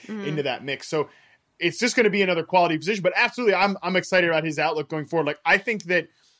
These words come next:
Speaker 2: not only was this, he got some good matchups here down the stretch, even, uh, in this game, obviously a tougher matchup against the Steelers, but still comes through. I, I think a lot of this was he just started to play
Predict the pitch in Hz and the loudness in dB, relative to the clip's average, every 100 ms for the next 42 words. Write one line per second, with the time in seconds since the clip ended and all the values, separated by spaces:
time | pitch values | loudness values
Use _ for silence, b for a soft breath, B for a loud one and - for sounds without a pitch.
0 | - 170 196 180 185 180 175 156 160 120 | -6 0 0 0 -2 -2 -2 0 -2 -2
1 | 156 151 - - _ _ _ _ _ _ | -4 -4 -10 -20 _ _ _ _ _ _
2 | _ _ - 147 175 190 180 160 160 143 | _ _ -16 -6 0 2 0 -2 -4 -2
3 | 139 147 180 - 190 185 185 180 202 196 | -4 -4 -6 -2 -2 -2 -6 -8 -8 -8
4 | - - _ _ 196 202 190 165 156 160 | -12 -20 _ _ -2 2 2 -2 -6 -4
5 | 147 135 131 170 151 170 - 160 143 135 | -2 -2 -4 -6 0 -2 0 -2 -2 -4
6 | 127 135 - 190 180 151 139 139 123 139 | -10 -14 -6 -6 -4 -6 -6 -8 -12 -14
7 | - 202 180 139 139 - 185 170 147 - | -8 -4 -4 -4 -8 -4 -4 -4 -10 -6
8 | 202 160 B B B 175 180 175 202 233 | -2 -2 B B B -8 -4 2 2 2
9 | 185 170 165 156 143 151 143 - 175 156 | 0 2 2 2 -2 -8 -10 -10 -8 -6
10 | 156 156 143 135 113 143 139 127 117 | -6 -4 -4 -6 -10 -4 -2 -4 -8